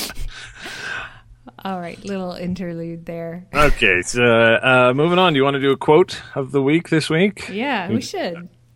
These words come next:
Speaker 2: All right.
Speaker 1: Yeah.
Speaker 2: I've, I've got one, another one that I was thinking about here from, uh, Janice Hardy.
Speaker 1: Mm-hmm.
Speaker 2: Um, says, This is the hard part, knowing what's too much and what's not enough. In a first draft, I err on the side of caution and explain things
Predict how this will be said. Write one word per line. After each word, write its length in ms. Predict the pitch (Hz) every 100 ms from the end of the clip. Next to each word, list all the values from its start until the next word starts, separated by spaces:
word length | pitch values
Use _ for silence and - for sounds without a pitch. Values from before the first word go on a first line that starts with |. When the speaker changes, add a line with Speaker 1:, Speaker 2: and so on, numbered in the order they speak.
| _
Speaker 2:
All 140 | - 139
right. 260 | 92 87
Speaker 1:
Yeah. 100 | 92
Speaker 2:
I've, 160 | 139 127
I've 140 | 135 123
got 200 | 147 127
one, 240 | 113 120
another 280 | 127 113 104
one 120 | 98
that 100 | 95
I 40 | 92
was 120 | 87
thinking 280 | 107 98 92
about 260 | 87 82
here 280 | 80 90 98
from, 300 | 92 92 87
uh, 260 | 82 80 78
Janice 360 | 95 113 101
Hardy. 560 | - - 127 113 92 135 - -
Speaker 1:
Mm-hmm. 260 | - - 208
Speaker 2:
Um, 380 | 92 82 76 64 - _ _ _ - -
says, 480 | - 117 107 90 95 - - - -
This 440 | 104 135 165 - -
is 280 | 139 139 110
the 140 | 120
hard 320 | 98 101 82
part, 380 | - 76 67 - - -
knowing 580 | 110 127 143 143 135
what's 240 | 104 95 -
too 220 | - 170
much 420 | 147 143 - - -
and 140 | 101
what's 200 | 90 -
not 200 | 104 113
enough. 360 | 110 85 - - - - - -
In 100 | 113 113
a 40 |
first 280 | 180 190 -
draft, 360 | 104 92 101
I 100 | 107
err 260 | 110 113 117
on 80 | 107
the 60 | 101
side 280 | 104 95
of 80 | 95
caution 460 | - 87 85 107 107
and 140 | 95 104
explain 360 | - 160 175
things 420 | - - - -